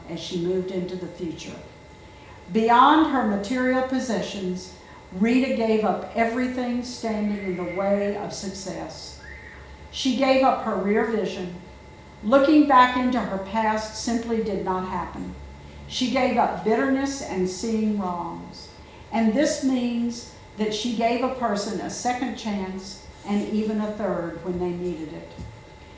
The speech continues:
She gave up waiting and putting off something because the stars and the planets were not properly aligned. She gave up criticism,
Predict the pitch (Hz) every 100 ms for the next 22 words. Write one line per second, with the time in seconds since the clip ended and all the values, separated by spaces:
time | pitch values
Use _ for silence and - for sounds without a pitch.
0 | - - - 262 285 294 285 226 - 190
1 | 190 208 240 269 277 - 185 - 254 247
2 | 220 190 - - 226 - 180 165 185 180
3 | 185 - 156 - - 214 214 214 202 180
4 | 175 226 208 175 160 - 185 170 185 -
5 | - 175 - 180 175 180 175 170 160 160
6 | 151 - - - - - - - - -
7 | - 226 208 247 240 208 - - 247 269
8 | 285 277 311 311